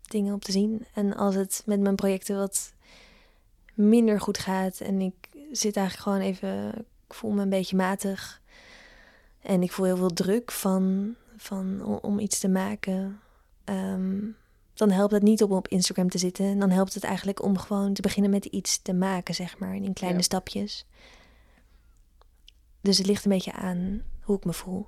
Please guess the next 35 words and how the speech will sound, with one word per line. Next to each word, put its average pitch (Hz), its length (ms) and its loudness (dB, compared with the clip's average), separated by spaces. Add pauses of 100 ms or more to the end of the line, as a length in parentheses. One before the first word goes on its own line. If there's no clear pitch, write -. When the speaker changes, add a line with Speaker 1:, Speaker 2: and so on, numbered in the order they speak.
Speaker 1:
eigenlijk. - 560 -6 (640)
Wanneer 180 360 -2
ik 180 140 -8
er 175 140 -6
af - 280 -6
wil 185 400 -6
of - 200 -8
juist - 380 -10
er 214 260 -10 (100)
op - 340 -12
of, - 440 -14 (1400)
ja, 208 340 -4
uiteindelijk. 196 540 -6 (1120)
Speaker 2:
Je 190 100 -2
moet 185 160 0
daar 175 120 0
meer 170 220 -2
bewustzijn 170 640 -6
in 175 180 -6
jezelf 160 420 -6
over 151 180 -8
creëren 151 540 -10
dus. - 360 -12 (140)
Speaker 1:
Ja, 214 640 4
en 214 140 4
ik 220 100 2
had 208 180 -2
het 226 80 -14
hier 226 180 -4
laatst 220 240 -2
nog 214 300 -2
over 208 260 -2
met 196 160 0
iemand 202 480 2
en 208 440 -2